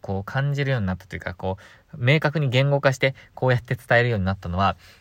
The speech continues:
あのー、ある本を読んでからなんですけど、チキリンさんっているじゃないですか。あの、社会派ブロガーのチキリンさんですね。あのー、ブログもやってますし、ボイシーもやってますし、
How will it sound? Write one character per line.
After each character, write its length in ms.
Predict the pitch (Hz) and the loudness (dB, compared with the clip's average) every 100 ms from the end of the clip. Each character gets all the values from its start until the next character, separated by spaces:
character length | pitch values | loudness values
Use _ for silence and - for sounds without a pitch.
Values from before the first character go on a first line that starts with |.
| _ | _
あ 120 | 104 | -2
の 720 | 104 101 104 104 104 104 107 - | 0 0 0 0 0 -2 -2 2
ー、 40 | |
あ 40 | |
る 80 | 170 | 2
本 160 | 139 120 | 4 2
を 20 | |
読 140 | 107 | 0
ん 40 | 107 | -2
で 80 | 98 | -2
か 120 | 92 | -4
ら 80 | 87 | -4
な 120 | 82 | -6
ん 40 | |
で 60 | 82 | -8
す 80 | - | -4
け 80 | |
ど、 160 | 104 98 - - _ | -4 -4 -8 -20 _
チ 160 | - - | -14 -4
キ 100 | 269 | -2
リ 100 | 196 | 0
ン 120 | 113 | 0
さ 180 | 104 95 | 0 -2
ん 40 | |
っ 20 | |
て 260 | 87 87 87 | -2 -8 -6
い 80 | 107 | -4
る 100 | 101 | -2
じ 80 | 92 | -2
ゃ 60 | 85 | -2
な 100 | 82 | -4
い 60 | |
で 80 | 80 | -8
す 60 | - | -10
か。 120 | 87 | -8
あ 40 | |
の、 100 | 92 | -8
社 220 | 95 - 113 | -6 -6 0
会 220 | 143 143 | 4 4
派 180 | 139 135 | 4 2
ブ 120 | 139 | 2
ロ 140 | 107 | 2
ガ 120 | 85 | 0
ー 40 | 80 | -6
の 100 | 80 | -8
チ 120 | - | -6
キ 100 | 107 | -4
リ 60 | 90 | -4
ン 60 | |
さ 120 | 80 | -4
ん 60 | 82 | -10
で 80 | 82 | -10
す 100 | - | -10
ね。 80 | - | -6
あ 80 | 98 | -4
の 280 | 92 92 92 | -2 -2 -2
ー、 20 | |
ブ 100 | 98 | -2
ロ 140 | 110 104 | -2 0
グ 100 | 104 | 0
も 100 | 101 | -2
や 80 | |
っ 20 | 95 | -2
て 100 | 98 | -4
ま 100 | 95 | -4
す 100 | - | -4
し、 80 | 87 | -4
ボ 200 | 95 107 | -2 -2
イ 60 | |
シ 180 | 92 87 | -4 -8
ー 20 | |
も 100 | 82 | -8
や 60 | 80 | -10
っ 20 | |
て 100 | 90 | -8
ま 140 | 87 87 | -8 -6
す 80 | |
し、 180 | - 131 | -4 -6